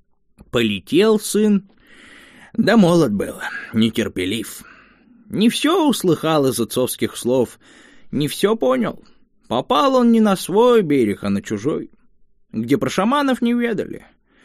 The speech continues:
Увидали те люди Гагару и давай за ей гоняться.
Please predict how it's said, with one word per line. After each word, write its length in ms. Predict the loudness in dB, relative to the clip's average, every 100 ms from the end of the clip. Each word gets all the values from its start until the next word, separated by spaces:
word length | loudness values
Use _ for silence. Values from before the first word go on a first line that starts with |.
| _ _ _
Увидали 720 | 0 2 2 2 2 4 2
те 180 | 2 2
люди 340 | 2 2 2 4
Гагару 600 | 2 2 2 2 4 2
и 140 | 2
давай 580 | 2 2 2 2 2 2
за 140 | 2
ей 320 | 2 2 2
гоняться. 720 | 2 2 0 -4 -8 -14 -14